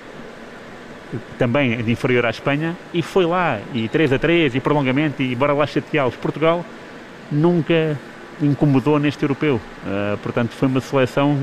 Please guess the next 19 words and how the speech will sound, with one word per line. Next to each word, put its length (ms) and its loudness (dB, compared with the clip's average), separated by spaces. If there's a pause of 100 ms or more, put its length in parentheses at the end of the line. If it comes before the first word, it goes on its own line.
(300)
que 60 -10
passou, 440 2 (520)
e 80 0
nós 240 2
não 100 2
nos 80 0
vamos 220 2
lembrar 360 2
desta, 520 -2
desta, 280 -2 (480)
desta 240 2
equipa. 320 -2 (680)
Eh, 480 -2 (100)
e 140 2
é 40 4
preciso 260 -2
ver 180 0
que 80 -14
foi 320 2